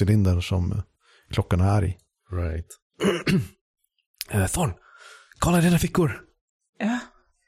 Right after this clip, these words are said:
Speaker 3: vad är det du behöver?
Speaker 2: Kommer du ihåg vad du tog från mig?
Speaker 3: Tjuvstenar?
Speaker 2: Ja.
Speaker 3: Eller? Ja.
Speaker 2: Vi slänger det på, på glaset.
Speaker 3: Ah,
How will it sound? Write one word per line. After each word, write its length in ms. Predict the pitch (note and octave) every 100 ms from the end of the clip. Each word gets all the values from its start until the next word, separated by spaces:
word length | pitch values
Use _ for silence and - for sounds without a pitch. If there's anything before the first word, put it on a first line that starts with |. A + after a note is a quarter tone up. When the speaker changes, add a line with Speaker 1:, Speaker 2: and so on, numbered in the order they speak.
| _
Speaker 3:
vad 120 | C4+
är 100 | B3
det 80 | A3+
du 100 | A3+
behöver? 420 | A3+ A3 B3+ F#3 - - - _
Speaker 2:
Kommer 240 | - G3 G3
du 60 |
ihåg 120 | G#3+ G3+
vad 120 | G3+
du 40 |
tog 260 | - A3+ F3+
från 140 | F#3+
mig? 240 | E3 C3+ - _ - - - -
Speaker 3:
Tjuvstenar? 840 | - A#3+ A3 A3 - B3 C4+ E4+ E4+ - -
Speaker 2:
Ja. 180 | C#4
Speaker 3:
Eller? 280 | C#4 D4 C#4+ C#4+ - -
Ja. 280 | D4 C4 D4+ D#4
Speaker 2:
Vi 80 | -
slänger 380 | - D#3 E3+ E3+
det 80 | D#3
på, 380 | - D3 C#3
på 160 | - B2+
glaset. 640 | B2 D3 D3 C3+ G2 - - _ _ _ -
Speaker 3:
Ah, 1000 | G#3+ C4 C#4 C#4+ C#4+ C#4 G#3 F3+ E3+